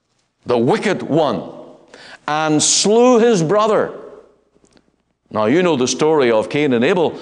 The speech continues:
and of how Cain hated his brother and went out into the field and slew him. And First John three tells us that he was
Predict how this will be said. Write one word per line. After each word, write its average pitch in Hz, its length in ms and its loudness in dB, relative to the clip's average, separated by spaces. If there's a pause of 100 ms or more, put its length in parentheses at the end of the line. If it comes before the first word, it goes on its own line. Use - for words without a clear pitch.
(160)
and 107 180 -4
of 98 100 -2
how 139 320 0
Cain 156 460 0
hated 143 460 -4
his 131 180 -2
brother 165 540 0 (160)
and 135 140 0
went 127 120 0
out 165 140 0
into 165 220 0
the 143 100 0
field 175 400 0
and 131 240 0
slew 202 540 0
him. 160 500 -4 (840)
And 143 200 -2
First 202 320 -2
John 185 300 0
three 175 260 0
tells 220 400 0
us 143 240 -2 (360)
that 160 280 0
he 202 300 0
was 190 340 2